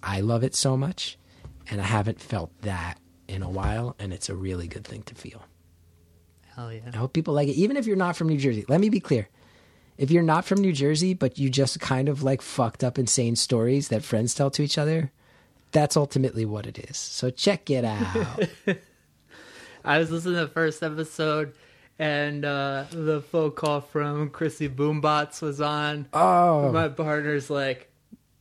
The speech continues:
Speaker 2: "That guy just encompasses everything that I think of when I think of New Jersey." And
Speaker 1: The patron saint of New Jersey, Chrissy Boombots.
Speaker 2: <laughs>
Speaker 1: He's never called back. I wanna find out who he is. "Hey, Chris, it's Chrissy Boombots. How you doing, buddy?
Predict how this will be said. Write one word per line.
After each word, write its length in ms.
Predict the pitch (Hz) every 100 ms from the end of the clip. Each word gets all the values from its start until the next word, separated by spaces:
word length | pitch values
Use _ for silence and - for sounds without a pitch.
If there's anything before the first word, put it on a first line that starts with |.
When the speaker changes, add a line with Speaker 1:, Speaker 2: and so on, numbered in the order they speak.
| _ _
Speaker 2:
"That 200 | 175 170
guy 500 | 165 147 143 135 131 -
just 380 | 139 127 - -
encompasses 1040 | 135 120 135 127 120 - 120 110 - - _
everything 880 | 156 143 127 117 - 117 113 110 113
that 160 | 123 120
I 120 | 117
think 280 | 120 117 117
of 160 | 120
when 80 | 123
I 100 | 117
think 260 | 117 123 120
of 160 | 113
New 120 | 117 120
Jersey." 460 | 120 120 120 123
And 140 | 127 120
Speaker 1:
The 140 | -
patron 520 | 101 123 135 - 131
saint 360 | 117 139 131 131
of 100 | - 127
New 100 | 131
Jersey, 340 | 131 135 123
Chrissy 280 | 196 147 185
Boombots. 680 | 160 185 175 202 180 - -
Speaker 2:
<laughs> 80 | 143
Speaker 1:
He's 140 | 170
never 280 | 180 208 226
called 300 | 226 220 202
back. 300 | 214 247 170
I 20 |
wanna 220 | 170 175
find 240 | - 240 185
out 140 | 175
who 60 | 185
he 160 | 190
is. 280 | 190 160 - - - - -
"Hey, 380 | 277 247 220 202
Chris, 300 | 196 220 190
it's 160 | 160 -
Chrissy 240 | 196 180
Boombots. 500 | 185 175 170 160 139
How 60 | 147
you 100 | 156
doing, 260 | 170 143
buddy? 320 | 131 131 123